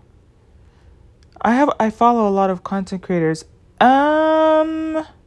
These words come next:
here we go. Here we go. It's under the Universe Guru, "Why some women can't find a provider man." Um, and she says, "The missing key."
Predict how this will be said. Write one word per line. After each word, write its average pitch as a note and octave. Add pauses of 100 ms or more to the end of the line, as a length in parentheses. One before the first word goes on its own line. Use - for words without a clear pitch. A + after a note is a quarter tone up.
(440)
here C#4+
we C4
go. D#3+ (1080)
Here A3+
we A3+
go. E3 (640)
It's A#3+
under A#3+
the A3+
Universe C4
Guru, F#3
"Why G#3
some A3+ (180)
women F#3+
can't A3
find F#3+
a F#3
provider F3+
man." E3 (720)
Um, F3+
and F#3+
she G#3
says, F3+
"The G3
missing G#3
key." G#3